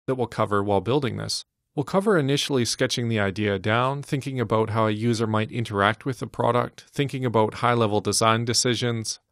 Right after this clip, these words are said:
planning our algorithm and data model, putting together a prototype, working with remote A P Is for geolocation, maps, route planning,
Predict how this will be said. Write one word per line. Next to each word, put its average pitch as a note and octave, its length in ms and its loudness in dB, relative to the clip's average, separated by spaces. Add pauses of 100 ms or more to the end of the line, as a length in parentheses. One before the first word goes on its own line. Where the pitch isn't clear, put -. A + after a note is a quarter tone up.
(220)
planning A#2 340 0
our G2+ 200 4
algorithm B2 720 2
and F#2+ 180 -2
data C3+ 220 4
model, C3+ 460 0 (380)
putting D#3 260 0
together A#2 360 0
a G2 60 0
prototype, D#3 720 0 (360)
working B2 340 -4
with A2 180 0
remote A2 340 0
A A#2 120 -2
P A2+ 140 -4
Is G#2+ 280 2
for G#2 160 -6
geolocation, A#2 1120 -2
maps, A#2+ 640 -2
route B2+ 220 0
planning, C3 480 -2